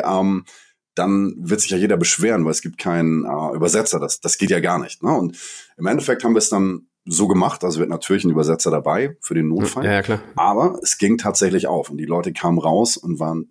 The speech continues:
Speaker 1: deutlich länger bei der Veranstaltung als erwartet
Speaker 2: Ja, nice.
Speaker 1: <laughs> und waren echt, äh, sofort, äh, Buddies auf Deutsch
Speaker 2: Ja,
Speaker 1: gesagt,
Speaker 2: nice.
Speaker 1: ne? Im Sinne von, ich hab dir weitergeholfen, hey, wie heißt du eigentlich, was machst du eigentlich, wer bist du eigentlich, ja? Und das sind natürlich so Szenen,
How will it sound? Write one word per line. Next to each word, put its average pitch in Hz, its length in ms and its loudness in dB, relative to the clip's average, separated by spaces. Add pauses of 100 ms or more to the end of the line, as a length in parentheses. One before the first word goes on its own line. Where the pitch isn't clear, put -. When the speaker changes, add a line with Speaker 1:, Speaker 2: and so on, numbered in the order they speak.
Speaker 1:
deutlich 85 460 0
länger 85 200 4
bei 104 60 4
der 101 100 4
Veranstaltung 90 560 -2
als 78 140 -4
erwartet 76 520 -4
Speaker 2:
Ja, - 60 -8
nice. - 220 0 (320)
Speaker 1:
<laughs> - 300 -16
und 87 260 0
waren 95 320 2
echt, - 420 -4
äh, 87 220 -4 (240)
sofort, 107 680 0
äh, 98 240 2 (140)
Buddies 98 440 0
auf - 140 -10
Deutsch - 280 -8
Speaker 2:
Ja, 87 200 0
Speaker 1:
gesagt, 85 160 0
Speaker 2:
nice. 131 100 2
Speaker 1:
ne? 113 60 4
Im 95 100 2
Sinne 85 180 0
von, 87 300 -2 (320)
ich - 140 -2
hab 98 80 0
dir 95 120 2
weitergeholfen, 101 920 2
hey, 92 260 -2
wie 85 100 0
heißt 95 220 0
du 104 40 4
eigentlich, 90 380 -4
was - 120 -6
machst 87 220 2
du - 40 0
eigentlich, - 220 -6
wer 165 80 -2
bist 92 240 0
du 65 60 -4
eigentlich, - 300 -16
ja? 92 120 -2
Und 85 200 -2 (460)
das 87 180 -2
sind 117 120 4
natürlich 110 280 0
so - 80 -4
Szenen, 117 440 2